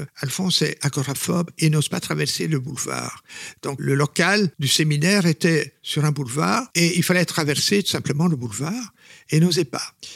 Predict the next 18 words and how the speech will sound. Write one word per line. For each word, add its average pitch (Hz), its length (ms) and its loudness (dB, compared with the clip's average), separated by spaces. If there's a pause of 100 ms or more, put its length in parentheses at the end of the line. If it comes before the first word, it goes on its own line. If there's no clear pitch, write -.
(420)
Et 156 80 0
donc, 175 120 4
j'ai 170 140 6
appris 214 280 0
aussi 180 300 0
que - 120 0
le 143 80 0
brave 147 240 -2
de 123 80 -4
Walens, 170 420 0
quand 160 260 2
l'université 156 800 0
de 143 160 0
Louvain 147 400 6
a 143 60 4
déménagé 139 500 2
à 139 60 2
Louvain-la-Neuve, 135 840 2